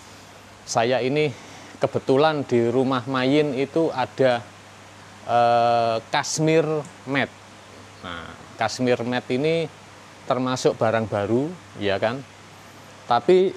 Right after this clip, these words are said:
secara logika saya, ini maaf teman-teman ya, logika saya.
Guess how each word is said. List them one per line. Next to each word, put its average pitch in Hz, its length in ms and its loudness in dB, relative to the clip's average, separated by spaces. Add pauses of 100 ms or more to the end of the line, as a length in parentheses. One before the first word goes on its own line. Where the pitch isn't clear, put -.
secara 139 880 2
logika 131 560 2
saya, 123 500 0 (240)
ini 147 220 2
maaf 135 240 -2
teman-teman 127 340 -2
ya, 101 140 -4
logika 107 480 0
saya. 101 400 0